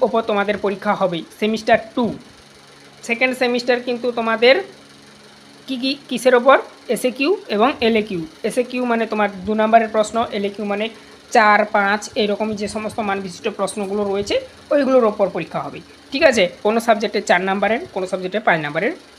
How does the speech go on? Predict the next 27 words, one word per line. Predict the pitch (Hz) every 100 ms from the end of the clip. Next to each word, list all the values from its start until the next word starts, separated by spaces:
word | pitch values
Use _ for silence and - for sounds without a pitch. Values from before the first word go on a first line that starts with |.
| 214
যে | 196 190
মান | 190
বিশিষ্ট | - 214 208
প্রশ্নগুলো | 196 175 202 190 190
রয়েছে, | 196 233 220
এলএকিউ | 196 196 240 214
বা | 190
ব্রড | 180 175
কোশ্চেন | 214 - - 208 202
যেগুলোকে | 196 214 202 196
বলা | 190 180
হয়, | 233 196
বিটিকিউ, | 202 202 233 392 - - -
সেই | 214 220 -
সম-, | 202 196 208 214
মানে | 208 190
সেই | 240 233 - -
প্রশ্নগুলোর | 196 - 202 202 196
ওপর | 220 - -
পরীক্ষা | - 202 202
হবে, | 190 208
তোমরা | 170 165 - -
ইতিমধ্যেই | 220 240 214 233 240
শুনেছ। | 214 180 - - - - - -
তো | 247
দেখো, | 262 269 302 302
এখানে | 285 339 262